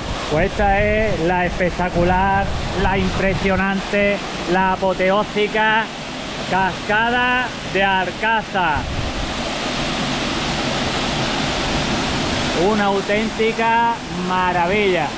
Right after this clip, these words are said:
Andrés, continuamos por aquí y cogemos su parte lateral, que es igual de sorprendente. Y si eres capaz de meterte con el aña-, con el agua hasta el cuello,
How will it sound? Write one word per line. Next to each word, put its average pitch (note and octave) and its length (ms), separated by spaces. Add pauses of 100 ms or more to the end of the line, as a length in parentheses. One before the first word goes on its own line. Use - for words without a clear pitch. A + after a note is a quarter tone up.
(1600)
Andrés, E3 360
continuamos F#3+ 440
por G3 140
aquí A#3+ 560 (720)
y F3+ 160
cogemos G3+ 600
su G3 120
parte A#3 600 (160)
lateral, E3+ 720 (260)
que F#3+ 160
es G3 80
igual G3+ 480
de A3+ 140
sorprendente. D#3+ 920 (1300)
Y D3+ 80
si E3 120
eres G3 160
capaz A3 280
de A3 80
meterte A3 420
con A3+ 160
el A3 80
aña-, A3+ 340
con A3+ 160
el A3+ 80
agua A3 220
hasta A3+ 140
el G#3+ 40
cuello, B3 920